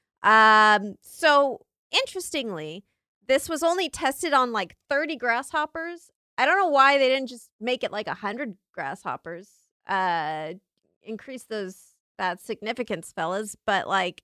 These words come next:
um, I guess it's hard to find grasshoppers to sign up for an experiment where they get scared by a robot dinosaur. I don't know. Do it on more grasshoppers is what I'm saying.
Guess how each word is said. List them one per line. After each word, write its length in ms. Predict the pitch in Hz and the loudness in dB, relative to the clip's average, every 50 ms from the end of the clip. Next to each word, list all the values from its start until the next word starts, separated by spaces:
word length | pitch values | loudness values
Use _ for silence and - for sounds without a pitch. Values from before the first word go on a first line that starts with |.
| _ - | _ -2
um, 480 | 180 196 165 170 170 170 175 175 202 _ _ _ _ _ _ _ _ _ _ _ | 0 0 2 0 -2 -4 -8 -14 -20 _ _ _ _ _ _ _ _ _ _ _
I 80 | - 262 | 0 0
guess 180 | 254 294 294 311 | 2 0 -2 -2
it's 100 | 262 - | -8 -6
hard 360 | - 302 294 302 320 349 285 - _ | 2 4 4 4 4 2 0 -6 _
to 100 | - 311 | -18 -18
find 320 | - _ 311 302 311 320 311 | -4 _ 0 0 0 -2 -2
grasshoppers 680 | - 330 330 339 - - 349 330 330 - 339 339 339 - | -2 -2 -2 -2 -2 -2 -2 -2 -2 -4 -8 -10 -10 -12
to 120 | - 262 | -16 -16
sign 280 | - - 294 277 285 294 | -6 -4 -2 -2 -2 -2
up 160 | 311 320 311 _ _ _ | -4 -4 -6 _ _ _
for 160 | - 302 262 269 | -6 -4 -4 -4
an 60 | - | -4
experiment 680 | - 156 - - - 254 262 269 285 302 302 - - | -6 -10 -10 -8 -4 -2 -2 -2 -2 -4 -6 -8 -8
where 160 | - 233 240 | -8 -6 -6
they 120 | 233 220 220 | -4 -4 -4
get 300 | 208 240 240 233 - - _ _ _ | -4 -2 -2 -2 -4 -6 _ _ _
scared 400 | - _ 262 233 240 262 262 233 | -12 _ -4 -2 -2 -2 -2 -2
by 140 | - 233 226 | -2 -2 -2
a 60 | 226 | 0
robot 360 | 220 226 240 226 254 240 - | 0 -2 0 0 0 -2 0
dinosaur. 420 | - 233 254 262 262 254 294 269 - _ | -2 -2 -2 -2 -2 -6 -8 -10 -4 _
I 140 | - 311 330 | 6 6 6
don't 120 | 285 240 190 | 6 4 -2
know. 140 | 165 175 - _ _ _ _ _ _ _ | -6 -8 -12 _ _ _ _ _ _ _
Do 120 | 359 415 | 0 2
it 60 | 440 440 | 4 6
on 180 | 427 403 359 330 | 6 6 6 4
more 160 | 330 311 294 | 2 0 2
grasshoppers 600 | 247 269 262 254 269 - 262 226 214 - 202 190 | 4 4 4 4 4 2 0 0 0 -2 -6 -10
is 120 | 196 190 202 | -10 -8 -6
what 160 | 214 202 190 | -6 -6 -6
I'm 100 | 180 190 | -6 -8
saying. 400 | - - 196 180 165 - - | -10 -10 -10 -10 -10 -12 -16